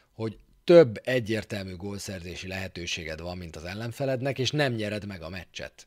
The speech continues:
És most ez történt ezzel a csapattal. És nem is a büntetőről akarok beszélni, bár, bár azért az, az, tehát azért, azért szerintem ez is egy vicc. Ö, megkérdeztem Twitteren, három óra alatt, azt hiszem, annyit adtam rá,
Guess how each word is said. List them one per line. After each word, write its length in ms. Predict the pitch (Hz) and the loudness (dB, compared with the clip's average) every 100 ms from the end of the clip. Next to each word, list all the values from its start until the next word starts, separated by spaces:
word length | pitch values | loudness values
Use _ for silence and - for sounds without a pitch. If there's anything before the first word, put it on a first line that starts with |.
| - | -20
És 160 | 85 95 | -14 -12
most 160 | 92 | -8
ez 140 | 123 - | -8 -8
történt 460 | 98 87 80 71 | -12 -12 -14 -14
ezzel 220 | 78 78 | -14 -12
a 60 | 76 | -14
csapattal. 640 | - 76 67 - - 60 _ _ - - - - _ _ _ _ _ _ _ _ _ _ _ _ _ _ | -14 -16 -20 -20 -20 -20 _ _ -20 -20 -20 -20 _ _ _ _ _ _ _ _ _ _ _ _ _ _
És 180 | 160 151 | -2 2
nem 160 | 220 240 | 4 6
is 100 | 185 | 6
a 80 | |
büntetőről 560 | 156 170 143 - 120 101 | 6 6 4 0 -2 -4
akarok 360 | 98 101 87 76 | -6 -8 -10 -8
beszélni, 480 | 80 - 76 73 | -8 -8 -8 -10
bár, 380 | 73 101 101 101 _ _ _ _ - | -8 -6 -6 -8 _ _ _ _ -4
bár 300 | 127 156 180 | 6 8 8
azért 260 | 135 139 | 8 4
az, 140 | 110 123 | 2 -2
az, 220 | - - | -4 -2
tehát 280 | 120 110 110 - | -4 -4 -8 -6
azért, 360 | 123 131 127 - - | -2 0 0 -2 -6
azért 260 | 131 139 | 0 0
szerintem 280 | 143 139 143 | 0 0 2
ez 80 | 135 | 0
is 120 | 107 | -2
egy 120 | 87 | -6
vicc. 360 | 73 73 - - _ _ - _ - - _ | -10 -14 -16 -18 _ _ -20 _ -20 -20 _
Ö, 280 | - 95 98 | -12 -8 -2
megkérdeztem 640 | 110 156 - 131 123 131 120 | 4 4 4 2 2 -2 -4
Twitteren, 640 | 127 - 131 127 127 123 _ - | -4 -2 0 0 -2 -6 _ -14
három 420 | - 143 127 117 | -2 0 2 2
óra 240 | 113 110 | 0 2
alatt, 320 | 110 113 120 - | 2 0 -2 -8
azt 100 | 110 | -10
hiszem, 180 | 117 | -8
annyit 240 | 113 113 107 | -8 -6 -8
adtam 300 | 104 110 98 | -8 -8 -6
rá, 320 | 104 110 110 | -6 -6 -8